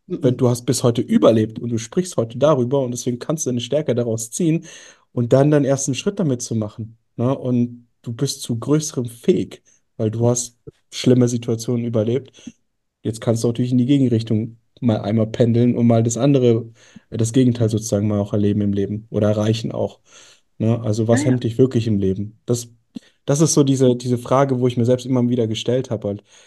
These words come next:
Speaker 1: Deine undienlichen Glaubensmuster, die du mitgekriegt
Speaker 2: Genau.
Speaker 1: hast aus deiner Ahnenreihe, aber ich glaube, auch das ist Teil des Spiels. Ich sag immer,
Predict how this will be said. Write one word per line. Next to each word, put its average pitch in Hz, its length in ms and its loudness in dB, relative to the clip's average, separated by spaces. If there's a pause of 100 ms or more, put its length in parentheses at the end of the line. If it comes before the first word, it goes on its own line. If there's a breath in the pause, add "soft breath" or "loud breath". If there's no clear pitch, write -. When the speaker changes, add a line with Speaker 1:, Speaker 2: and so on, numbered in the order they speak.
(580 soft breath)
Speaker 1:
Deine 190 260 4
undienlichen 285 560 4
Glaubensmuster, 196 800 -2
die 165 160 -6
du 180 180 4
mitgekriegt 185 560 0
Speaker 2:
Genau. - 100 -12
Speaker 1:
hast - 160 -16
aus 156 120 -2
deiner 165 240 2
Ahnenreihe, 180 420 4
aber 151 200 -2
ich 165 120 -6
glaube, 185 260 0
auch 151 80 -6
das 185 200 -6
ist 180 180 -10
Teil 170 180 2
des 156 180 -2
Spiels. 220 360 0
Ich 254 140 -2
sag 277 180 2
immer, 233 260 2